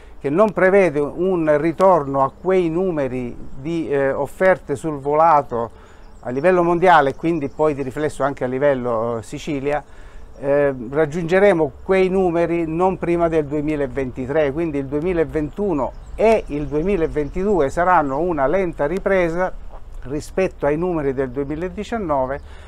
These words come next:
con l'augurio che poi tutto vada a riconsolidarsi intorno al duemilaventitré barra ventiquattro. Questo è quello che prevedono gli esperti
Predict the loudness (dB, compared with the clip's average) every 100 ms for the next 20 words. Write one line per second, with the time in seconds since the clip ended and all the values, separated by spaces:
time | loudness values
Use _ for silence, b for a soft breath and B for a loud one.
0 | B 0 2 6 4 4 0 0 -2 -2
1 | -6 0 0 0 -4 -8 -4 2 4 4
2 | 2 -4 B B B 4 4 2 -10 -4
3 | -4 -2 -2 -2 -2 -2 2 4 4 0
4 | -10 -8 -10 b b b -20 -8 -6 -2
5 | 2 2 2 0 0 -2 0 -2 -2 -6
6 | -6 -6 -2 0 -2 0 4 4 4 -2
7 | -2 -4 -6 -6 0 0 -2 -10 -6 -6
8 | -6 -4 -4 -2 -4 -2 0 0 -2 -4
9 | -4 -6 -4 -2 -2 -6 -14